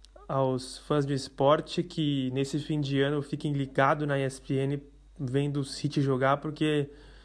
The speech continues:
é, é um prazer poder acompanhar o que o De Bruyne tá fazendo, é, não só em questão de,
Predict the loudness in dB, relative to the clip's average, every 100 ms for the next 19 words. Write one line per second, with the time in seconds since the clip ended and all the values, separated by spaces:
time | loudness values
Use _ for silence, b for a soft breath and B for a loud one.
0 | b b b b b b b -4 0 0
1 | 0 0 -2 0 -2 0 6 6 4 2
2 | 4 4 2 0 0 0 0 2 2 0
3 | -2 -4 -2 0 0 2 0 2 0 2
4 | 0 0 0 0 2 2 2 0 B B
5 | B B B B B B -20 -2 0 2
6 | 2 2 2 2 2 2 2 2 2 0
7 | 4 2 2 2 2 2 2 2 2 0
8 | -2